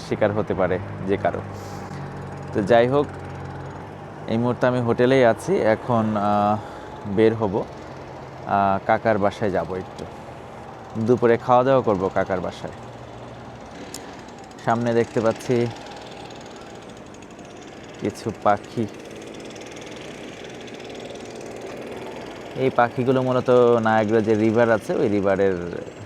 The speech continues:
কাছে থাকে, ওগুলো ওখান থেকে এসছে। আর একটা ইনফরমেশন আপনাদেরকে বলে রাখি, ক্রাউন প্লাজা, এটি হচ্ছে আইজিএইচ হোটেল।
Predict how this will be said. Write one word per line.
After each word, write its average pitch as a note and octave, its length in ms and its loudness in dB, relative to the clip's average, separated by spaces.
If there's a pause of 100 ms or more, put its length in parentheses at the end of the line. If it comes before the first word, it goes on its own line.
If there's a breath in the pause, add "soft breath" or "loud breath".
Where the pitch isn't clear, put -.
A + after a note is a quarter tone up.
(220)
কাছে G#2+ 260 0
থাকে, A2 440 -4
ওগুলো G2+ 240 2
ওখান F2+ 200 -4
থেকে F#2 220 -8
এসছে। F#2 280 -8 (1000 loud breath)
আর B2 140 8
একটা B2+ 200 2
ইনফরমেশন C3+ 500 2
আপনাদেরকে A#2+ 400 2
বলে A#2+ 200 8
রাখি, A#2+ 200 0 (120)
ক্রাউন C#3 300 4 (140)
প্লাজা, G#2+ 440 6
এটি A2 140 0
হচ্ছে G#2 180 0 (140)
আইজিএইচ A2 480 4 (100)
হোটেল। A#2+ 280 4